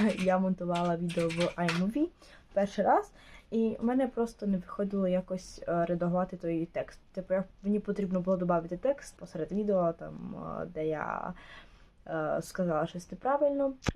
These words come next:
У мене дуже часто стається таке, що я не знаю, як на українській щось сказати, я це скажу на чеській, і потім там напишу,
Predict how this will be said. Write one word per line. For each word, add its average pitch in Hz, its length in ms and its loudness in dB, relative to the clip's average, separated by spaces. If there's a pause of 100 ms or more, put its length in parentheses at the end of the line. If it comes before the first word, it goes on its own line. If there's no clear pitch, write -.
У 202 40 -4
мене 202 180 2
дуже 190 280 4 (680)
часто 214 320 -2
стається 208 340 -2
таке, 196 280 -2
що 240 140 -2
я 202 80 4
не 196 80 2
знаю, 190 220 -2
як - 80 -12
на 196 60 -4
українській 196 380 -4
щось 208 120 -4
сказати, 294 380 0
я 202 80 4
це 196 120 -10
скажу 185 280 -2
на 180 80 2
чеській, 269 420 -4
і 170 100 2
потім 196 320 0
там 180 200 0
напишу, 170 500 -4